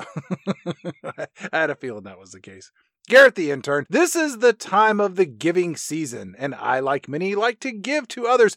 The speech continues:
So I got you, Garrett the intern, a special gift. Garrett, look under the control board. Look down there and see if there's something that resembles a gift a normal person like me would give to an adorable weirdo like you, Garrett. There, <laughs> that's it. Open it up. There you go.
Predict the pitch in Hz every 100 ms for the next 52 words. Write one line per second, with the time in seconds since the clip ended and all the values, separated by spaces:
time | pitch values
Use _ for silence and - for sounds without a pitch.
0 | - - - 254 262 208 277 285 160 247
1 | 302 220 262 247 233 226 220 214 196 226
2 | 202 196 214 - 330 311 330 339 302 269
3 | - _ 190 - 196 208 214 196 202 202
4 | 196 - _ - 208 226 220 196 214 202
5 | 202 196 - 196 190 185 165 160 190 180
6 | 156 123 175 - 151 165 165 135 165 160
7 | 160 151 151 156 160 147 120 160 143 160
8 | 151 143 135 131 139 156 147 147 120 139
9 | 135 131 123 120 117 104 101 104 101 _
10 | _ _ _ _ _ _ _ _ _ _
11 | 143 170 - 190 - 226 180 175 226 254
12 | 175 220 269 269 262 _ _ _ _ _
13 | _ - 135 196 233 240